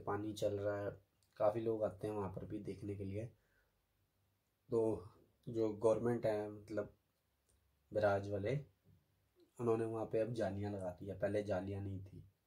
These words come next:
ताकि लोग उतरे ना उसमें, मतलब पास ना जाए ज़्यादा, पास चले जाते हैं तो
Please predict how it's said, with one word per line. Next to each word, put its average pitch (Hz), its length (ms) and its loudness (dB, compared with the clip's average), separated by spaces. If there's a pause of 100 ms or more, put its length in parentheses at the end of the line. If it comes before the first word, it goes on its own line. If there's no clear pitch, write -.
(1160)
ताकि 104 240 2
लोग 107 300 -2 (440)
उतरे 110 340 0
ना 98 160 -2
उसमें, 95 380 -8 (1500)
मतलब 98 360 -6 (220)
पास 107 380 4
ना 107 60 -2
जाए 95 220 -4
ज़्यादा, 95 260 -10 (920)
पास 117 200 2
चले 123 180 2
जाते 127 220 8
हैं 123 140 4
तो 120 120 4